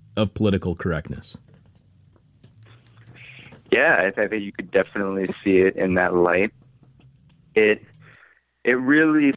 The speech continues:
Speaker 2: surrounds, I think, I think political correctness is, is definitely a weapon, uh, that is used to preserve the interests of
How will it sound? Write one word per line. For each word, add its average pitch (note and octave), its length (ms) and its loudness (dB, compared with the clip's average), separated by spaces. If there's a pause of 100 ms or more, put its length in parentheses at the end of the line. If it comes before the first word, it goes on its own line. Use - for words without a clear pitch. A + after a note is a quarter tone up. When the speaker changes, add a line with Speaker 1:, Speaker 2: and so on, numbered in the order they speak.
(100)
Speaker 2:
surrounds, G2+ 760 -2
I F#2 220 0
think, F#2 260 -4 (220)
I A2 60 -4
think A#2+ 200 0
political A2 340 2
correctness F2+ 640 -4
is, E2+ 140 -6
is F#2 160 -4
definitely F2+ 340 0
a E2+ 80 2
weapon, E2+ 640 -2 (300)
uh, F2 200 2 (260)
that E2+ 200 2
is F2+ 160 -2
used E2+ 400 0 (120)
to F#2+ 80 0
preserve F#2 400 0
the E2+ 100 2
interests E2+ 480 -2
of E2 240 0